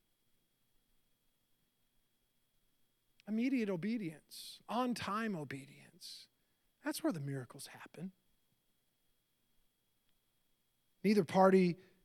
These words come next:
could see each other. The ram was walking up the other, then he got caught in the thicket. Think about that.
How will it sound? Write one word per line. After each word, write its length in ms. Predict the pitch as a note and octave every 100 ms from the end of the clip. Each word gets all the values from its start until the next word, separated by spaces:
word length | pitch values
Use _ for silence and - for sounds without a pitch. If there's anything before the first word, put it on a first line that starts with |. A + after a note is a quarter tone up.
| -
could 160 | D#3+
see 280 | - - G#3
each 200 | F3+ -
other. 260 | F3 E3+ F#3
The 120 | D#3
ram 340 | D#3 F#3 F#3+
was 160 | F3 C3+
walking 360 | F3+ F#3 - F#3
up 140 | F3
the 140 | F3
other, 180 | F3+ F#3
then 140 | E3+ F#3+
he 80 |
got 240 | F3 E3 C#3+ - _ _ _
caught 320 | - F3 F#3+ F3+
in 100 | D#3+
the 80 |
thicket. 420 | C#3+ - F#3 G#3+ - - - _ _ _ _ _ _ _ _ _ _ _ _ _ _ _ _ _ _ _ _ _ _ _ _ _ _ _ _
Think 120 | B3 C4
about 160 | A#3
that. 220 | B3+ A3+